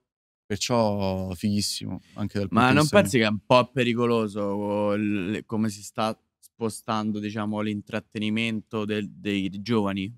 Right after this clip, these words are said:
Speaker 2: O dici, cioè,
Speaker 1: In che
Speaker 2: comunque
Speaker 1: senso pericoloso?
Speaker 2: Cioè, è pericoloso che magari il, il ragazzino che c'ha tutta sta roba per comunque intrattenersi dentro quattro mura, poi andremo a finire in un punto che veramente ci sarà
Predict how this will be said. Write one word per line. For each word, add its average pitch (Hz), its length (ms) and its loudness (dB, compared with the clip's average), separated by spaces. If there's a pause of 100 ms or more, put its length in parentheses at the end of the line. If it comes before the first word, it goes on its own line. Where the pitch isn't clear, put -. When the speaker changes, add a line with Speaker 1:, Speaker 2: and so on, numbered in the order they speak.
Speaker 2:
O 101 760 0
dici, 98 600 -4
cioè, 104 120 -10 (340)
Speaker 1:
In 151 80 4
che 214 120 4
Speaker 2:
comunque - 20 4
Speaker 1:
senso 113 440 0
pericoloso? 110 540 2
Speaker 2:
Cioè, 139 120 6
è - 80 2
pericoloso 160 500 4
che 139 180 2
magari 151 300 2
il, 127 560 2 (160)
il 131 680 -2
ragazzino 143 680 0
che 123 120 -2
c'ha 123 240 -6
tutta 170 340 -2
sta 160 160 -2
roba 147 420 4
per 120 220 -2
comunque 131 320 -4
intrattenersi 117 840 -2
dentro 113 460 -2
quattro 120 400 0
mura, 139 720 2
poi 110 640 0 (140)
andremo 110 680 -2
a 107 80 -4
finire 113 500 -4
in 110 60 -4
un 110 260 -6
punto 123 340 -6
che 92 140 -6
veramente 101 420 -8
ci 95 120 -14
sarà 92 360 -6